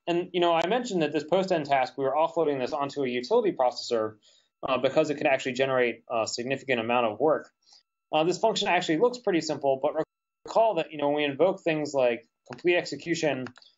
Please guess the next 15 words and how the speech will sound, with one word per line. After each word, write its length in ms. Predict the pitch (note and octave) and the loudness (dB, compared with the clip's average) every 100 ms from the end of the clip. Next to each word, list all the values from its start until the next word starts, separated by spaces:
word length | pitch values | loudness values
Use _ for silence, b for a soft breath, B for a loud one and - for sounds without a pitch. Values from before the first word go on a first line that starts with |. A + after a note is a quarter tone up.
| _ _ _ | _ _ _
or 220 | D#3 C#3 | 2 2
trigger 320 | C3 F#3 D#3+ | 2 0 0
children 340 | D3 D#3 C#3+ C#3 | 0 0 0 -2
complete 320 | C3 - D3+ | -6 -4 -2
or 80 | C3+ | -2
trigger 300 | - D3+ C#3 | -2 0 0
children 320 | C#3+ C3+ A#2+ | 0 0 -2
committed, 420 | F#3 A3+ E3+ D#3 - b b b _ | -2 2 2 0 -12 b b b _
this 140 | F#3+ | 0
can 100 | G3+ | 2
actually 300 | G3 F3+ F3 | 2 2 0
result 420 | D3 D3 D#3+ D#3 D#3 | 0 2 4 2 0
in, 180 | C#3+ C#3 | -2 -2
you 100 | B2+ | 0
know, 200 | A#2+ | 0